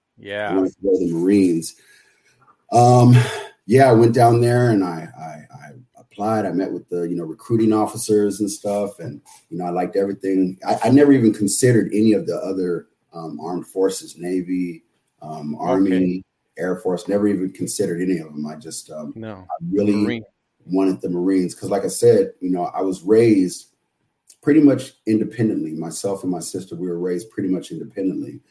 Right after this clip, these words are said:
Speaker 2: And so
Speaker 1: Wow.
Speaker 2: having that happen, there was a little bit of, um, wandering, a, a little bit of wandering.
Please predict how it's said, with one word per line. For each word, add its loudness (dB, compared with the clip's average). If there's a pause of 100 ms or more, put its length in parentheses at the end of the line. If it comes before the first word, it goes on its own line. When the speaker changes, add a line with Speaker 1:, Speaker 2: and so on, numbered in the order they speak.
(300)
Speaker 2:
And -2
so 0
Speaker 1:
Wow. -4 (680)
Speaker 2:
having 2
that 2
happen, -6 (640)
there -2
was 0
a -4
little 4
bit 2
of, 2 (420)
um, -8 (680)
wandering, -2
a, -8
a -8
little 2
bit 4
of 6
wandering. 6